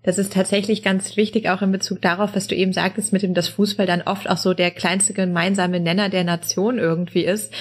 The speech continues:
dass das ja eine Welt ist, die jetzt nicht nur in sich so funktioniert, sondern so viele Menschen begeistern sich ja für eben genau diese Welt. Und das hat ja,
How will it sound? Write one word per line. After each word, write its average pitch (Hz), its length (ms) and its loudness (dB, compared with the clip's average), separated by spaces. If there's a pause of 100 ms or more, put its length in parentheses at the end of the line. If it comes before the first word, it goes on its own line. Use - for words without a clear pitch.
(160)
dass 170 160 0
das 196 160 0
ja 196 60 2
eine 185 180 0
Welt 175 220 0
ist, - 160 -6
die 185 40 2
jetzt 180 200 0
nicht 214 180 0
nur 180 180 -4
in 311 160 0
sich 208 200 0
so 185 80 -2
funktioniert, 190 560 -2
sondern 180 260 -4 (320)
so 220 300 -2
viele 208 320 -2
Menschen 190 400 -2
begeistern 185 600 0
sich 170 200 -2
ja 170 120 2
für 180 200 -2
eben 175 240 0
genau 175 340 0
diese 175 380 -4
Welt. 175 260 0
Und 175 140 -4
das 170 140 -4
hat 185 180 -2
ja, 185 180 0